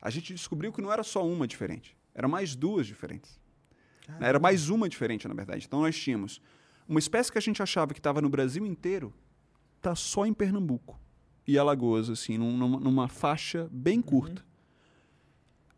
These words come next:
Speaker 1: Essa espécie que a gente descobriu no Ceará,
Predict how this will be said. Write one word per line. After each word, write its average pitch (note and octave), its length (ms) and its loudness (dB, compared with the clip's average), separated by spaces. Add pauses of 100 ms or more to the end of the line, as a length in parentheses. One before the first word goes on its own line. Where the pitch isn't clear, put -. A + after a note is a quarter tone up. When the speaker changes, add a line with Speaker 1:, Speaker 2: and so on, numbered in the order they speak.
(120)
Speaker 1:
Essa A#3 340 6
espécie - 760 0
que - 80 -2
a B2+ 40 2
gente C#3 260 -4
descobriu C3+ 380 0
no C#3 100 0
Ceará, C3 480 0